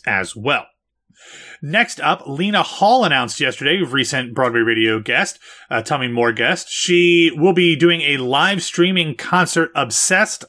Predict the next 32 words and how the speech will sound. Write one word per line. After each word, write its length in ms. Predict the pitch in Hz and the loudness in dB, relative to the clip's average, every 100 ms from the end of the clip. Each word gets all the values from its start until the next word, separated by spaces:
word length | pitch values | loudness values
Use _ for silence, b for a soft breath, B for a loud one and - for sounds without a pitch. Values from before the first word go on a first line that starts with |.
| - | -4
Alanis 520 | 143 147 175 156 - | -2 -2 -2 -4 -6
Morissette, 720 | 127 185 247 127 - 117 156 _ b b b | -2 2 2 0 0 -2 -2 _ b b b
exclusively 640 | - - - 190 - 160 175 | -8 -6 0 0 2 2 2
on 140 | 151 123 | 2 0
Broadway 400 | 139 147 139 135 | 2 2 0 0
World 300 | 127 127 120 | 2 2 2
Events 360 | 107 165 175 | 0 -2 -2
on 180 | 143 135 | -2 -2
August 340 | 127 123 120 - | 0 0 -2 -2
fourteenth 540 | 120 110 - 202 185 | -2 -2 -2 0 0
at 120 | 175 | -2
nine 220 | 151 120 120 | -2 -2 -4
P 160 | - | -6
M 140 | 107 123 | -6 -2
Eastern 280 | 196 - 110 | 0 0 -2
Time. 220 | 123 101 - B B | -4 -4 -10 B B
This 160 | 170 - | -4 -2
is 80 | 135 | -2
a 60 | |
takeoff 400 | - 160 151 131 | 0 -2 -2 -4
of 120 | 127 | -6
her 100 | 131 | -8
twenty 360 | 110 - 143 139 | -6 -4 -4 -4
eighteen 460 | 135 131 - 175 139 | -6 -6 -2 0 0
pro-, 180 | - 143 | -2 -2
uh, 260 | 123 127 120 | 0 -2 -2
Obsessed 500 | 127 - - 180 - | -4 -2 0 0 -2
project, 420 | 156 139 131 170 | 0 0 0 -4
in 60 | 127 | -4
which 140 | 123 | -4
she 180 | - 135 | -2 -4
did 280 | 117 120 120 | 0 -2 -2